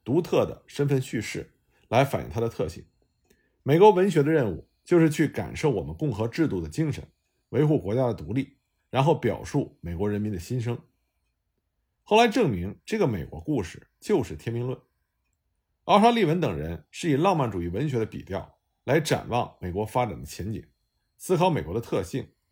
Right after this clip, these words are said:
讴歌美国的理想。他们一方面鼓励美国作家们把领土纳入到他们的身份叙事中，讲述美国踏入人迹罕至的土地的历程。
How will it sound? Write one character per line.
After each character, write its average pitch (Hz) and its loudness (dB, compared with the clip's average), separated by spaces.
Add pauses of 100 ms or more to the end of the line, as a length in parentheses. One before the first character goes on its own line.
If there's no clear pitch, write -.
讴 143 2
歌 139 -2
美 90 -8
国 85 -10
的 92 -8
理 82 -8
想。 - -12 (1080)
他 208 0
们 226 0
一 196 4
方 175 2
面 165 2
鼓 101 -6
励 135 0
美 92 -4
国 98 -4
作 120 0
家 92 -6
们 82 -8 (140)
把 87 -8
领 98 -4
土 - -10 (280)
纳 147 2
入 127 2
到 98 -2
他 - -4
们 123 -4
的 - -10
身 143 -2
份 135 0
叙 135 -4
事 82 -8
中， 78 -14 (760)
讲 143 4
述 202 4
美 90 -2
国 85 -8
踏 151 0
入 113 2
人 101 -4
迹 143 0
罕 - -8
至 120 -6
的 101 -4
土 - -16
地 95 -10
的 104 -6
历 131 -4
程。 - -16